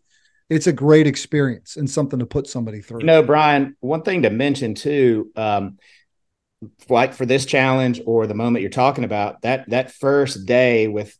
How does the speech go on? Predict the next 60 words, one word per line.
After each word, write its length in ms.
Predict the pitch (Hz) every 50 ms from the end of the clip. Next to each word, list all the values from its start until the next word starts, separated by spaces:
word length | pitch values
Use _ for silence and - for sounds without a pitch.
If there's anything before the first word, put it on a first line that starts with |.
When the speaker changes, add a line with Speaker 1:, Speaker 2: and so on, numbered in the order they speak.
| _ -
Speaker 2:
with 280 | 104 104 104 101 101 -
any 260 | 107 117 131 135 127
of 80 | 120 107
the 60 | 101
functions 420 | 95 - 110 110 107 - 110 98
that 120 | 110 107 95
we 60 | 104
do, 120 | 95 110
whether 140 | 107 104 101
it 60 | 101
be 80 | 104 110
with 140 | 101 92 -
kids 520 | - 131 127 127 127 123 120 117 120 - -
or 160 | 101 101 98
we're 100 | 98 95
trying 220 | - 107 107 107
to 60 | 101
show 200 | 101 - 117 104
adults 380 | 98 87 104 107 110 101 - -
what 140 | 117 104 87
we 80 | 95
do, 380 | 90 92 113 117 110 104 98 - - - - _ _ _
those 360 | - 123 151 156 156 156 - -
nine 440 | 110 107 117 123 135 135 131 127 120
challenges, 800 | - - 123 123 131 135 135 120 107 107 104 101 98 95 - _ _ _ _
we 140 | - 117 151
don't 220 | 160 165 160 - -
tell 200 | 139 135 135 131
them 180 | 123 120 110
what 200 | 117 120 117 -
they're 140 | - 113 107
about. 360 | 101 92 113 113 98 78 - - _ _ - _ _ _ -
We 140 | 104 113 120
just 180 | 127 117 -
Speaker 1:
Yeah. 200 | 156 151 143 135
Speaker 2:
say, 60 | 101
"Here's 260 | 92 127 127 123 - - _ -
the 80 | 135
challenge, 540 | - - - 127 127 143 139 131 120 110 98
Speaker 1:
Mm-hmm. 40 | 107
Speaker 2:
and 80 | 104 110
you 100 | 113 110
go 100 | 110 107 - -
play 300 | - 135 127 123 113 104
it." 180 | 92 82 - - - - _ _ -
We 160 | 95 117 143
have 100 | 139 120
a 60 | 110
high 140 | 110 123 127
school 220 | 127 131 127 117 -
team 300 | - 127 120 120 120 113
that 140 | 101 69
we're 120 | 92 104 101
going 420 | 98 113 113 110 110 107 101 95
to 140 | - 113 101
work 320 | 95 104 107 107 104 -
with 400 | 104 104 107 104 104 107 101 - -
in 120 | 101 95
a 60 | 90 90
week, 460 | 95 120 135 127 117 104 - - _